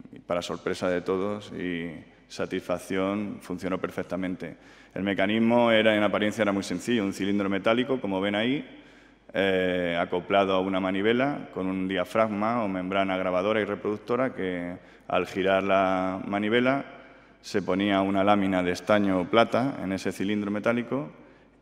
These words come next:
y sobre él se iba impresionando la, la voz o la interpretación. El siguiente problema a solucionar era el soporte.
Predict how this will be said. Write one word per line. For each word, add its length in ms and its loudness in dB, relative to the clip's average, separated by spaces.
y 340 4
sobre 420 2
él 140 2
se 120 -6
iba 100 0
impresionando 580 -4
la, 600 -6
la 120 -4
voz 340 2
o 140 -6
la 80 -4
interpretación. 720 -8
El 120 0
siguiente 800 10
problema 1160 6
a 560 8
solucionar 640 4
era 400 4
el 100 2
soporte. 680 -4